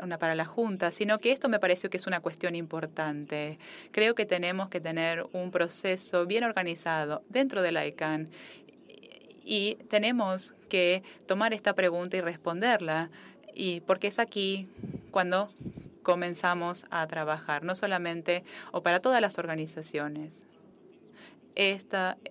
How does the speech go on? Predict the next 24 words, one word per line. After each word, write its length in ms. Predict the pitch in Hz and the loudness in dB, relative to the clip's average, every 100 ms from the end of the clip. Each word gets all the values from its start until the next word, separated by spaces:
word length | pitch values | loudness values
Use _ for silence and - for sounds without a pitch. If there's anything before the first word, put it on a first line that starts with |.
| - | -2
es 220 | 185 185 - | -2 0 0
algo 240 | 247 240 | 2 2
que 80 | 196 | 2
tenemos 360 | 180 175 175 | 0 0 -4
que 120 | 165 170 | -4 -4
hacer, 340 | 160 147 147 | -2 -4 -4
es 120 | 170 | -6
decir, 260 | 170 160 160 | -8 -2 0
asegurarnos 560 | 156 165 165 175 185 190 | 0 -2 0 0 0 0
que 140 | 175 | 0
el 80 | 170 | 0
interés 480 | 160 160 165 180 - | -2 -2 0 0 0
público 460 | 196 196 196 196 | -4 -2 -2 -4
sea 220 | 190 190 | -2 0
un 120 | 175 175 | 0 2
debate 380 | 170 180 180 | 2 2 0
global 680 | 175 160 160 233 196 156 160 160 - - - | 0 0 4 4 4 2 -2 -8 -18 -18 -10
y 440 | - 196 190 202 - - - - - | -2 -2 0 -4 -6 -12 -18 -20 -6
que 480 | 202 185 185 190 - - - - | 0 2 2 0 -6 -14 -20 -16
se 220 | - 208 | -4 0
participe 560 | 202 202 208 285 226 | 0 -2 -4 -2 0
de 100 | 180 | 2
muchas 340 | 170 175 185 170 | 0 -2 -2 0
maneras. 640 | 160 160 151 143 151 - | 0 0 0 -2 -6 -12